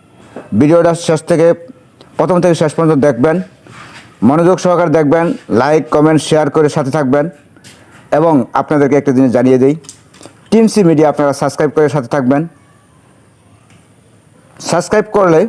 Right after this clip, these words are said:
পরবর্তী ভিডিও আপনার সামনে অটোমেটিকলি চলে আসবে, আপনি পেয়ে যাবেন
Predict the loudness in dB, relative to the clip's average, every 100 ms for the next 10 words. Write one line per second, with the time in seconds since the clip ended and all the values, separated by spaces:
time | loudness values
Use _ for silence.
0 | -6 -6 -2 0 0 0 0 2 2 0
1 | -2 -4 -2 0 2 2 0 2 2 0
2 | 0 0 0 0 0 -2 _ _ _ -2
3 | 0 0 0 2 2 2 0